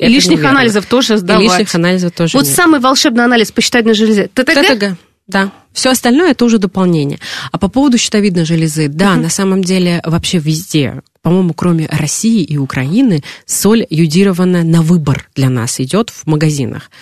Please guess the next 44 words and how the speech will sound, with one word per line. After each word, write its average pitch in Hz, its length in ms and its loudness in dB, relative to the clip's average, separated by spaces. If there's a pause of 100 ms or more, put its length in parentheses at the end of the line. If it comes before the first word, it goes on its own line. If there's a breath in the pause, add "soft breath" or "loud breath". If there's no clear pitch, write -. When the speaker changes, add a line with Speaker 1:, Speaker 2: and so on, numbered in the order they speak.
(240 loud breath)
Speaker 2:
А 151 100 -2
везде 175 280 0
в 349 40 -4
других 170 300 0
странах 151 460 -6
йодированная 180 440 -2
соль — 269 240 -2
это 185 140 -2
априори. 170 460 -2 (120)
То - 60 -4
есть 170 140 -2
вы 185 80 -2
покупаете 370 460 -2
уже 180 140 0
йодированную 165 540 -4
соль. 139 260 -8 (320 loud breath)
И, 185 80 0
пожалуйста, 170 720 -2
не 160 80 0
путайте - 460 -2
её 147 160 -2
с 143 80 -10
гавайской 147 640 -4
солью, - 400 -8
там, 131 240 -10
я 135 40 -4
не 143 120 -4
знаю, 139 240 -2 (200 loud breath)
с - 80 -10
морской 165 520 0
солью. 131 280 -6
Если 180 440 0
на 170 120 0
соли 170 300 -2
не 147 100 0
написано, 175 440 -2
что - 180 -6
она 151 160 -2
йодированная, 185 720 0
значит, 226 260 0
Speaker 1:
Ага. 208 80 2
Speaker 2:
она 214 140 2
не 202 320 2
йодированная. 131 760 -4